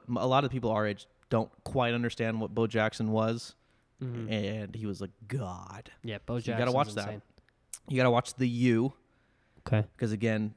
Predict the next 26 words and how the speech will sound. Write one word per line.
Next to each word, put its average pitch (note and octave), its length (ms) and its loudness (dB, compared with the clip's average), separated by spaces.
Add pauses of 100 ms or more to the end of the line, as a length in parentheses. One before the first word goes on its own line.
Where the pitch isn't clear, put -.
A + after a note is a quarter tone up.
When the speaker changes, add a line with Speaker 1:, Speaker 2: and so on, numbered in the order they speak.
Speaker 1:
that A2 160 0
was, G#2 120 -2
like, G#2 220 -4
when A2 80 -2
the G#2 60 -2
program G#2 500 -4
was G2 420 -8
around G2+ 440 -6 (260)
when G#2 160 -6
I A2+ 60 0
was A#2 100 0
being G#2+ 220 -6
born G2 400 -6
in A2 80 -4
ninety-four. G2+ 640 -2
Speaker 2:
Mm-hmm. A2+ 240 -4 (440)
Speaker 1:
And G2+ 220 -6
they G2+ 80 -2
were, G2+ 80 -4
like, G2 140 -6 (480)
the A2+ 100 -2
ones G2+ 260 -4
who G#2 80 -6
kinda G2+ 200 -6
made G2+ 280 -8
the F#2+ 280 -10